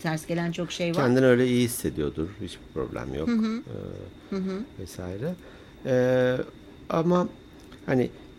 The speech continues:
Speaker 2: yaş almak güzel bir şey.
Speaker 1: Kesinlikle katılıyorum sana.
Speaker 2: Yaş almak güzel bir şey.
Speaker 1: Gerçekten. Ve hani, e, diyorlar ya işte bu ileri yaşlarda hani Alzheimer artık o kadar fazla arttı ki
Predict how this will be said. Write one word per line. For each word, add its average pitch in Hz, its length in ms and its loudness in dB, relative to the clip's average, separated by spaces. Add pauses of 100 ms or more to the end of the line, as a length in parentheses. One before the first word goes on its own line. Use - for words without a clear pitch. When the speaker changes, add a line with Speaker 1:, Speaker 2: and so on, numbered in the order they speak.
(160)
Speaker 2:
yaş 127 400 0
almak 147 360 0
güzel 113 300 -2
bir 85 60 -6
şey. 82 200 -10 (1500)
Speaker 1:
Kesinlikle 226 500 -6
katılıyorum 226 600 -4
sana. 156 220 -8 (120)
Speaker 2:
Yaş 123 220 -2
almak 98 360 -4
güzel - 100 -6
bir 185 40 0
şey. 233 80 2
Speaker 1:
Gerçekten. 196 500 -4 (520)
Ve 294 220 0 (100)
hani, 254 300 0 (200)
e, 202 200 0 (220)
diyorlar 233 320 2
ya 233 100 2
işte 202 280 -2
bu 196 160 2
ileri 190 400 0
yaşlarda 185 840 0
hani 170 180 -2
Alzheimer 175 580 0 (180)
artık 175 320 -4
o 165 100 -4
kadar 190 340 0
fazla 175 520 -2
arttı - 420 -4
ki 170 280 -2